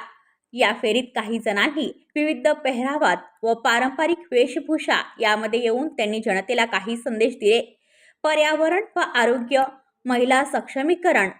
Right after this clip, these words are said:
आणि सुरक्षा, स्वच्छता इत्यादी बरोबर छत्रपती शिवाजी महाराज, राणी लक्ष्मीबाई, विविध भाषिक व प्रांतिक अशा वेशभूषा या लहान मुलांपासून ते वरिष्ठ नागरिक महिला यांनी केल्या होत्या.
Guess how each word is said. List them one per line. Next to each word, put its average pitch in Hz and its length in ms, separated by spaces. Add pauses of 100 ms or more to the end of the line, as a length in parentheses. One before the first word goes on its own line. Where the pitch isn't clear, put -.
(160)
आणि 214 300
सुरक्षा, 269 680
स्वच्छता 277 680 (360)
इत्यादी 277 440
बरोबर 285 440 (120)
छत्रपती 247 500
शिवाजी 254 460
महाराज, 254 400 (380)
राणी 294 420
लक्ष्मीबाई, 294 580
विविध 262 500
भाषिक 277 680
व 233 80
प्रांतिक 254 540 (140)
अशा 262 320
वेशभूषा 269 800 (380)
या 247 140
लहान 262 340
मुलांपासून 247 840
ते 247 200
वरिष्ठ 247 300
नागरिक 240 400 (120)
महिला 262 340 (420)
यांनी 226 280
केल्या 185 260
होत्या. 220 300